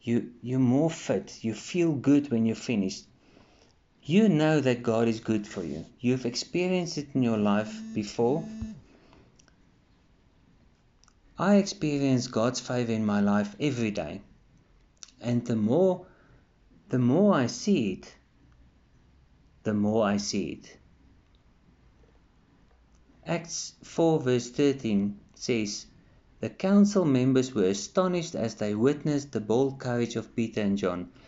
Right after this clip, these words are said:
especially when they discovered that they were just ordinary men who had never had religious training. Then they began to understand the effect Jesus had on them simply by spending time with them."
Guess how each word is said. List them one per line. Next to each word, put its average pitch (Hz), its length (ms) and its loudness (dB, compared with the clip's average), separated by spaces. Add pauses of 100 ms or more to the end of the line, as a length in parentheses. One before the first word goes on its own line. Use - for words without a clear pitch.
(180)
especially 160 760 -2
when 117 240 2
they 110 100 0
discovered 120 640 -4
that 101 180 -4
they 101 140 2
were 101 160 2
just 135 460 -4
ordinary 143 560 2
men 107 340 2
who 101 140 2
had 101 240 0
never 127 360 0
had 107 360 -4
religious 101 460 0
training. 95 500 -6 (840)
Then 165 320 2
they 156 140 0
began 120 400 0
to 127 120 -4
understand 107 580 0
the 82 120 -2
effect - 480 -4 (160)
Jesus 120 400 0
had 110 380 -4
on 104 140 2
them 95 240 -2
simply 151 420 -4
by 123 180 0
spending 107 560 -4
time 107 300 -2
with 98 160 0
them." 90 240 -10